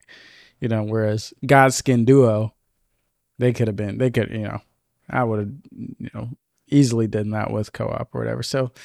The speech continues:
Elden Ring, I just felt like it was better as a single player experience for myself. Um, if I was gonna do co-op, I would have rather went into you guys' games and helped you guys out. But of course, you guys beat it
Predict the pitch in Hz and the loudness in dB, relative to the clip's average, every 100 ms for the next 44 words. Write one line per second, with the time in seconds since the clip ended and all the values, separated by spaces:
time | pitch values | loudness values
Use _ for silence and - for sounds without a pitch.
0 | - _ _ _ 226 214 202 190 190 196 | -20 _ _ _ 0 2 4 4 4 2
1 | 254 233 139 143 131 139 123 113 117 123 | 2 0 0 2 2 0 -2 0 0 4
2 | 123 120 120 113 - 131 123 120 131 123 | 4 2 2 -2 -2 -2 -2 -2 0 0
3 | 120 - 127 123 117 - 113 110 - 120 | 0 -2 -4 -4 -4 -6 -6 -4 -4 -2
4 | 120 117 _ - - - - - 113 113 | 0 -2 _ -20 -20 -20 -20 -10 -6 -4
5 | 107 104 104 110 _ - 143 151 147 131 | -4 -4 -6 -10 _ -2 2 2 4 2
6 | 123 117 127 117 127 127 - 113 110 107 | 0 -2 -2 2 2 0 -2 -4 -2 -4
7 | 110 113 110 113 110 - 110 113 131 139 | -4 -4 -4 -6 -6 -6 -4 -2 2 2
8 | 139 139 - 139 143 131 110 117 - 120 | 2 0 -4 -2 -2 -2 -4 -6 -6 -4
9 | 123 139 139 151 151 151 - _ - 107 | 0 2 2 2 0 -2 -6 _ -8 -8
10 | - 110 107 - 107 104 101 110 107 104 | -6 -6 -6 -6 -6 -6 -6 -6 -4 -6